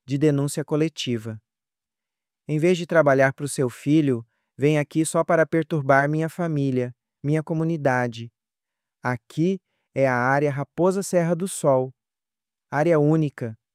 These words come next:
É demarcada, esbraveja a mulher Makushi. Seguindo a mesma toada, uma outra indaga ao militar: "Vocês querem fazer aquilo que aconteceu lá na Bahia, com a gente,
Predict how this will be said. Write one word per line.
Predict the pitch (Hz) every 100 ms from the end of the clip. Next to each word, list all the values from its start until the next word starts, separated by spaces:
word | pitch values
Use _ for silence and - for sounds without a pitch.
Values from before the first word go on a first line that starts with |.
| _ _ -
É | 131
demarcada, | 156 160 170 - 139 131 120 113 110 _ _ _ -
esbraveja | 131 127 143 135 117 135 156 147
a | 135
mulher | 135 123 135 139
Makushi. | 131 - 156 156 - 135 - _ _ _ _ _ _ _
Seguindo | - 190 175 160 208 196
a | 160
mesma | 170 208 180 165
toada, | 160 139 143 160 135 120 _ _ _
uma | 151 160 147
outra | 165 190 180
indaga | 165 139 143 165 147
ao | 135
militar: | 139 135 127 139 147 165 - _ _ _ _ _ _
"Vocês | 143 175 233
querem | - 214 220
fazer | 208 185 180
aquilo | 180 - 196 190
que | 185
aconteceu | 185 170 170 - 185 185
lá | 180
na | 170
Bahia, | 156 147 170 214 180 139 _ _ _ _
com | 160 156
a | 143
gente, | 147 165 190 180 170